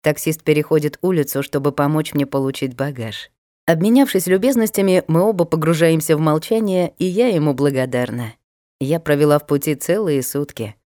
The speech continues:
Последний этап перелёта из аэропорта Кеннеди, где мы попрощались с Эшли, до Сан-Франциско, оказался тяжёлым. Из-за сильного ветра пилотам потребовался лишний час.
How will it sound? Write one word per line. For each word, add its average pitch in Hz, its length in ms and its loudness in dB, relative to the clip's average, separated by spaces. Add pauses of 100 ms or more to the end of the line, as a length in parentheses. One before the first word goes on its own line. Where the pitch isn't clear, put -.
(220)
Последний 214 500 2
этап 220 260 2
перелёта 190 560 4
из 151 300 0
аэропорта 160 580 4
Кеннеди, 165 440 2
где 131 200 -2
мы 151 160 2
попрощались 139 720 0
с 165 120 2
Эшли, 139 220 -2
до 131 140 0
Сан-Франциско, 139 840 -2
оказался 131 640 -4
тяжёлым. 120 540 -6 (400)
Из-за 156 260 4
сильного 151 400 2
ветра 143 360 0
пилотам 139 460 2
потребовался 139 720 -2
лишний 131 360 -2
час. - 400 -10